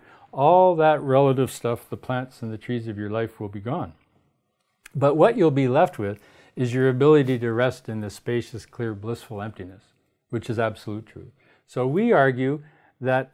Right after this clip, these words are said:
the problem with life for the wasteland situation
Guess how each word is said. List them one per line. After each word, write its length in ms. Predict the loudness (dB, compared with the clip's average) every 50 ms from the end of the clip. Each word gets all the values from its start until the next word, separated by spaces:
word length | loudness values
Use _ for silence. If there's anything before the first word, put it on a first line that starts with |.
| _ _ -12
the 120 | -12 -12 -12
problem 600 | -10 -4 2 4 4 4 4 2 -2 -2 -2 -2
with 320 | -4 -4 -6 -8 -18 _ _ -8
life 380 | -2 0 2 2 2 0 -2 -8
for 220 | -8 -6 -4 -2
the 100 | -2 -2
wasteland 800 | 2 2 2 2 2 -2 -10 -10 -6 -4 -4 -2 -4 -6 -8 -10
situation 840 | -10 -10 -10 -10 -10 -14 -10 -10 -8 -10 -10 -14 -16 -14 -16 -16